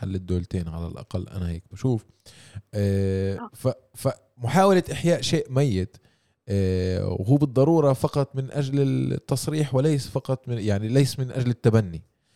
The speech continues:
Speaker 1: إيه، على الأقل من ناحية
Speaker 2: هلأ.
Speaker 1: لبيد. يعني شو ممكن يفيده، إيه، إيه، إلكتوراليت انتخابيًا؟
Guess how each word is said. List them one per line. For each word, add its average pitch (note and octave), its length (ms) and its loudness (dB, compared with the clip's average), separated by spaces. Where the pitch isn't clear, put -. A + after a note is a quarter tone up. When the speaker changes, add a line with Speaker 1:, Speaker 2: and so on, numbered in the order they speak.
Speaker 1:
إيه، G2 220 0
على A2 160 0
الأقل A#2+ 380 0
من G#2 180 -2
ناحية G#2+ 340 0
Speaker 2:
هلأ. G#2 80 4
Speaker 1:
لبيد. F2+ 400 -2
يعني F#2 200 -4
شو D#3+ 160 4
ممكن D3+ 320 0
يفيده، G#2+ 460 -2
إيه، F2 340 -4
إيه، - 260 -8
إلكتوراليت F#2 600 -4
انتخابيًا؟ F#2+ 640 -2